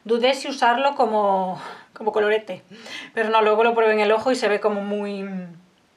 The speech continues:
muy dorado, muy exagerado. Pero bueno, me encanta, ya es el segundo día que me la pongo así con, para hacerme este tipo de look,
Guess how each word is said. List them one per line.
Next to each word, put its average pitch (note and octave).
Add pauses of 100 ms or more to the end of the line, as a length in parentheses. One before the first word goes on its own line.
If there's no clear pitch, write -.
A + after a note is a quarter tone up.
(1000)
muy G#3
dorado, G3+
muy F3+
exagerado. - (280)
Pero A#3+
bueno, A3+
me G#3
encanta, G#3+
ya A3+
es A#3
el A3
segundo G#3+
día A3
que A3
me G3+
la G3
pongo A#3
así A#3
con, G3
para F#3+
hacerme G3
este F#3
tipo F#3
de F#3
look, B3+